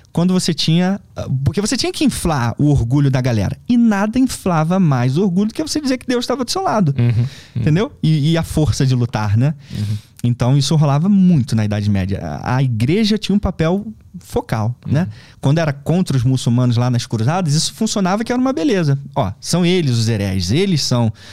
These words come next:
Speaker 1: os adoradores do diabo, eles são os muçulmanos. Então, vamos atacá-los em nome de Deus.
Speaker 2: Uhum.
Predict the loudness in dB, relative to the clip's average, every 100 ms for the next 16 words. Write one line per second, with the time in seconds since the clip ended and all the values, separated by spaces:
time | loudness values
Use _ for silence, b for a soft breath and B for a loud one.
0 | B -2 0 0 -2 0 -2 -2 -2 -2
1 | -2 -2 -2 0 0 0 0 0 2 2
2 | 0 0 0 0 0 0 0 0 -2 -4
3 | -4 -2 0 2 2 0 0 0 0 -4
4 | -8 -12 -4 -2 0